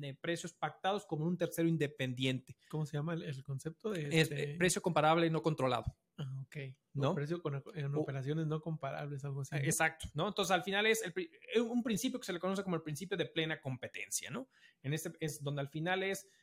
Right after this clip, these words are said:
Speaker 1: no importa si es tu tía, tu abuela, tu primo,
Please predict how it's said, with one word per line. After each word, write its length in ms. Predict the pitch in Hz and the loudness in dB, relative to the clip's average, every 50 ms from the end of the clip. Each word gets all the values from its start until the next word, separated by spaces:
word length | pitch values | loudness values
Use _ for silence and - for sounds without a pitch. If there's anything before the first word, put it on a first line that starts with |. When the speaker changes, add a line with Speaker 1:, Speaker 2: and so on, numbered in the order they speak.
| _ _ _ _ _ - | _ _ _ _ _ -6
Speaker 1:
no 180 | 165 170 185 208 | 0 2 4 4
importa 480 | 220 202 - - 208 202 202 - 202 | 2 2 2 0 0 0 2 0 -2
si 240 | - - 180 165 160 | 0 0 2 2 4
es 220 | 170 165 - - | 2 2 -2 -8
tu 160 | - 147 135 143 | -10 -10 -8 -6
tía, 240 | - 185 190 175 175 | -4 -2 -2 -2 0
tu 60 | 151 | 0
abuela, 300 | 139 147 151 156 147 147 | 0 2 2 2 0 -2
tu 120 | - 139 | -4 -6
primo, 440 | 139 - 214 214 240 269 294 339 - | -4 -2 0 0 0 0 0 -2 -8